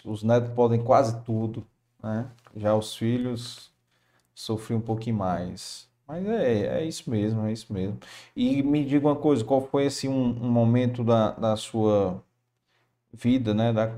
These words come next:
da carreira, o momento mais difícil da carreira profissional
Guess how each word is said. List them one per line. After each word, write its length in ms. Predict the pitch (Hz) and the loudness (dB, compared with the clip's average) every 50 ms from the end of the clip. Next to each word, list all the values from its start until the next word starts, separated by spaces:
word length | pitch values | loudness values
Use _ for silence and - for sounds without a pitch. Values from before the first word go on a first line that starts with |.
| - - _ | -14 -8 _
da 120 | 110 107 104 | -4 -4 0
carreira, 680 | - 110 107 101 107 120 127 123 123 110 101 107 - - _ _ _ _ _ _ _ _ _ _ _ _ _ _ _ _ _ _ | 2 2 2 4 4 2 2 2 2 0 0 -2 -6 -12 _ _ _ _ _ _ _ _ _ _ _ _ _ _ _ _ _ _
o 60 | 113 | -4
momento 340 | 110 110 113 117 120 117 117 | 0 2 2 2 2 0 0
mais 260 | 117 127 143 160 156 | 2 2 4 2 2
difícil 460 | 160 147 - - _ 143 139 139 - | -2 -4 -8 -8 _ -6 -6 -4 -2
da 80 | - 127 | -2 0
carreira 320 | - 131 120 117 120 123 | 2 2 2 4 4 2
profissional 880 | 117 117 135 156 156 - - - 139 120 113 117 117 131 160 180 - - | 2 4 2 2 2 2 0 0 2 4 4 4 4 2 0 -2 -6 -8